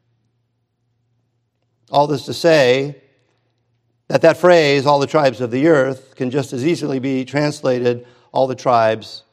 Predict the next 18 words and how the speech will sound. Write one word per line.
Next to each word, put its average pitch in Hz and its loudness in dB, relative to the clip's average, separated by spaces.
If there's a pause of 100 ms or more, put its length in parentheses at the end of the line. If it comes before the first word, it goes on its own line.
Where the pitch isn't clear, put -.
(540)
of 117 -10
the 120 -4
land." 123 -8 (160)
That's 131 -6
what 151 -8
the 143 -6
word 113 -2
means, 123 -8
land. 117 -6 (1500)
Now 113 -4
that 165 0
gives 127 -6
you 135 -6
a 135 -6
different 135 -12
feel, 233 -10
doesn't 123 -6
it? 95 -16